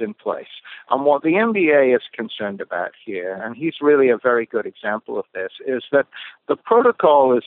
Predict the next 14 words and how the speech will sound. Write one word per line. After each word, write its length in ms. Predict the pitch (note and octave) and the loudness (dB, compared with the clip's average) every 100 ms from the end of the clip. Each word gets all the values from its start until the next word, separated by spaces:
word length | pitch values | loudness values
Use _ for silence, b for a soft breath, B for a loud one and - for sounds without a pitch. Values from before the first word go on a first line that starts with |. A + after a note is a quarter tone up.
| - | -4
designed 480 | A#2 B2+ D3+ D#3 D3 | -2 0 0 0 -2
to 100 | C3+ | -2
be 420 | A#2 A#2+ A2+ A2 G#2+ | 0 2 2 2 -2
a 180 | G#2+ G#2+ | -4 -2
rough 320 | A2+ D#3+ - - | 2 2 2 -4
measure 520 | C#3 C3+ A#2+ F#2 A2+ b b _ | -2 -2 -2 -6 -8 b b _
of 240 | A#2+ A#2 A#2 - | 2 4 2 -2
figuring 420 | C#3 C#3+ C3 A#2+ | -2 0 0 0
out 220 | A#2+ A#2 G#2+ | 0 0 2
who's 180 | B2+ A#2+ | 0 0
been 160 | - A2+ | -2 -4
injured. 380 | A#2 A2 D#2 - B B _ _ | -4 -6 -12 -14 B B _ _
But 200 | D#3 D3+ | 0 0
the 80 | _ | _